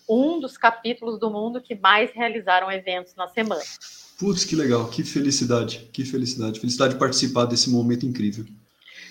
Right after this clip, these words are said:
Speaker 1: Ficamos sabendo há
Speaker 2: Parabéns.
Speaker 1: umas, há uns dez dias, duas semanas atrás, enfim, né, a Cândida, que é a nossa presidente atual,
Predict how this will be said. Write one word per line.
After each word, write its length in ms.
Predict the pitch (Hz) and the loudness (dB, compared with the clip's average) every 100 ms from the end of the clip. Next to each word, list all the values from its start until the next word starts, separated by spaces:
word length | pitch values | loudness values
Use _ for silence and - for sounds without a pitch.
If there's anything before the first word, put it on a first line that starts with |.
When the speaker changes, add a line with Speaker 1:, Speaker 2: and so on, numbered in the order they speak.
| - | -10
Speaker 1:
Ficamos 440 | 226 220 214 220 | -10 0 0 0
sabendo 480 | - 208 196 214 233 | 4 4 4 0 4
há 100 | 226 | 6
Speaker 2:
Parabéns. 160 | 208 214 | 6 6
Speaker 1:
umas, 380 | 208 415 - - | 2 -2 -6 -6
há 100 | 233 | -4
uns 200 | 240 220 | -2 -4
dez 640 | 202 254 339 359 277 208 | 4 6 6 2 -4 -8
dias, 380 | 226 269 339 240 | -8 -6 -4 -6
duas 180 | 233 370 | -4 -6
semanas 320 | 330 240 233 | -4 -4 -2
atrás, 400 | 202 214 214 254 | -2 2 4 4
enfim, 320 | 220 - 208 | 2 -4 -8
né, 140 | 180 180 | -2 -2
a 80 | 208 | -2
Cândida, 580 | - 190 247 196 196 | -4 -2 0 2 2
que 160 | 170 - | 2 2
é 180 | 175 180 | 6 8
a 220 | 175 160 | 6 4
nossa 300 | 160 170 185 | 0 -4 -4
presidente 680 | 185 180 180 170 180 202 202 | -6 -10 -10 -4 -2 -2 -4
atual, 480 | - 175 175 233 | -4 2 4 2